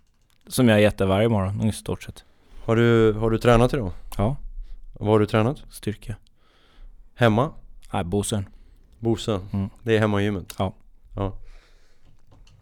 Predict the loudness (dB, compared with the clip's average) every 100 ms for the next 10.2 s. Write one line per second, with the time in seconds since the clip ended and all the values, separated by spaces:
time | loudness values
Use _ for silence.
0 | _ _ -20 -20 -20 -20 -20 -20 -20 -20
1 | -20 -6 -4 0 0 0 -2 -2 0 0
2 | -2 -2 -2 0 -2 -4 -12 -20 -20 -20
3 | -20 -12 -6 -4 -4 -2 2 4 6 4
4 | 2 2 2 2 2 2 0 -4 -6 -8
5 | -4 0 2 2 2 2 2 2 2 2
6 | 0 0 -10 -16 -8 2 2 4 4 4
7 | 0 -8 -12 -18 -20 -16 -14 -14 -16 -20
8 | -16 -6 -2 -2 -2 -4 -6 -8 -16 -20
9 | -20 -20 _ 2 4 6 6 6 4 4
10 | -4